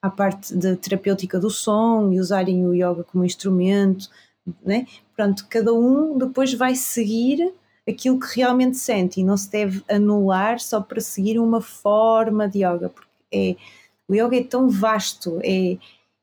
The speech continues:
o yoga é a vida inteira, portanto é tão vasto, pode ser, hum, para abranger a totalidade do yoga não basta só uma pessoa, não é?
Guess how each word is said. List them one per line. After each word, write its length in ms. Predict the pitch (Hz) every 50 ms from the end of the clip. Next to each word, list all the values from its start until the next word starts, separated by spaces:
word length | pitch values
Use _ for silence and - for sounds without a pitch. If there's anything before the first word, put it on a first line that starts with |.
| _ _ _ _ _ _ _ _
o 60 | - 196
yoga 220 | 202 208 196 240
é 40 | 240
a 40 | 202
vida 180 | 240 247 233
inteira, 460 | 247 247 233 240 262 247 220 196 196
portanto 380 | 190 - - - 220 208 202 -
é 80 | 214 196
tão 220 | - - 254 262
vasto, 420 | 220 196 220 208 208 190 - -
pode 220 | - - 220 202 -
ser, 480 | - - 240 240 226 226 226 226 - -
hum, 760 | 214 214 214 214 208 208 202 202 202 196 196 196 196 196 202 196 - _ _ _ _ _ _ _ _ _ _ _ _ _ _ _ _ _ _ _ _ _ - - _ _
para 320 | - 233 233 240 233 - 226
abranger 480 | 226 226 233 233 226 247 262 254 262 - -
a 140 | 240 220 214
totalidade 600 | - - - - 240 226 226 202 220 220 214 190
do 80 | 208 208
yoga 300 | 208 214 226 220 226 240
não 100 | 240 233
basta 320 | 226 233 233 - - 254
só 220 | 254 - - 214
uma 160 | 208 214 214 208
pessoa, 540 | - - - - 247 233 214 185 170 165
não 140 | 165 165 170
é? 100 | 170 185